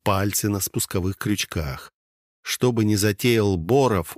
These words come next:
он был настроен решительно и действовал сейчас с позиции силы. Гаток, напротив, был не вооружён, ничем не прикрыт и не имел никакой возможности покинуть здание. "В чём меня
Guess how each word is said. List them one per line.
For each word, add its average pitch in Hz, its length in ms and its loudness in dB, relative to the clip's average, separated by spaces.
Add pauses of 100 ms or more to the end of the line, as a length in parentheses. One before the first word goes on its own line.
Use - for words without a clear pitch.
он 107 220 2
был 110 220 0
настроен 98 600 0
решительно 120 800 0
и 120 200 -2
действовал 107 640 0
сейчас 113 400 -2
с - 80 -4
позиции 104 600 -4
силы. 80 680 -2 (920)
Гаток, 127 440 2
напротив, 120 680 2
был 110 260 2
не 98 160 4
вооружён, 95 840 0 (120)
ничем 104 360 -2
не 92 100 0
прикрыт 104 580 -2
и 107 60 2
не 92 240 2
имел 107 260 0
никакой 98 500 0
возможности 92 680 -2
покинуть 87 520 -6
здание. 69 640 -6 (1000)
"В - 60 -14
чём 104 320 2
меня 87 420 0